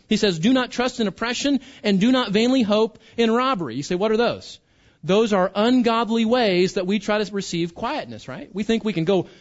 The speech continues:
you know, if we go rob a bank, we get money, then we'll be okay, or to go s-, pursue this ungodly thing. And you know this. You know this. When you're desperate for a solution, you will entertain things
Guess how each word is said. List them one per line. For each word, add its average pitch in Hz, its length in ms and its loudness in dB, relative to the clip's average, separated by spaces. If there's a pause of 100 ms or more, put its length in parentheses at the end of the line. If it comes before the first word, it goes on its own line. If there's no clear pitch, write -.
(120)
you 190 80 -2
know, 156 240 -2
if 175 120 -4
we 208 80 0
go 202 100 4
rob 214 240 2
a 226 60 0
bank, 202 260 0
we 190 140 0
get 220 160 0
money, 220 240 2
then 190 140 2
we'll 208 100 0
be 214 160 0
okay, 214 320 -2
or 156 120 -4 (200)
to 208 80 -18
go 190 160 0
s-, 196 200 -10
pursue 214 300 -2
this 190 180 0
ungodly 208 420 0
thing. 202 200 -4 (160)
And 190 160 0
you 311 100 2
know 349 200 -2
this. 143 280 -8
You 220 140 -6
know 339 220 -4
this. - 420 -4 (1700)
When 175 200 0
you're 202 280 2
desperate 220 840 -6 (500)
for 180 200 -4
a 175 60 0
solution, 175 680 -4
you 185 160 -2
will 190 160 -4
entertain 190 800 -4 (120)
things 135 760 -6